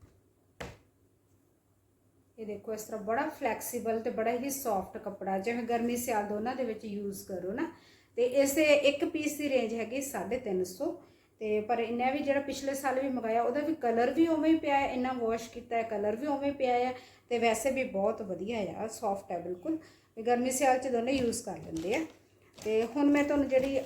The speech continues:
ਅੱਜ ਦੀ ਵੀਡੀਓ ਦੀ ਮੇਨ ਚੀਜ਼ ਆ ਉਹ ਦਿਖਾ ਰਹੀ ਹਾਂ। ਹਾਂਜੀ,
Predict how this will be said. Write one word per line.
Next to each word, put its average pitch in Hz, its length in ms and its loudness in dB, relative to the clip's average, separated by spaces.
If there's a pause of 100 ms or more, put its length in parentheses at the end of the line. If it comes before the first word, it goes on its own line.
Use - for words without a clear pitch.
ਅੱਜ 214 120 -2
ਦੀ 240 120 -2
ਵੀਡੀਓ 277 300 2
ਦੀ 311 180 4
ਮੇਨ 220 280 0
ਚੀਜ਼ 269 280 -4
ਆ 262 100 8
ਉਹ 196 240 0
ਦਿਖਾ 294 300 0
ਰਹੀ 269 200 0
ਹਾਂ। 285 120 0 (4000)
ਹਾਂਜੀ, 240 300 -2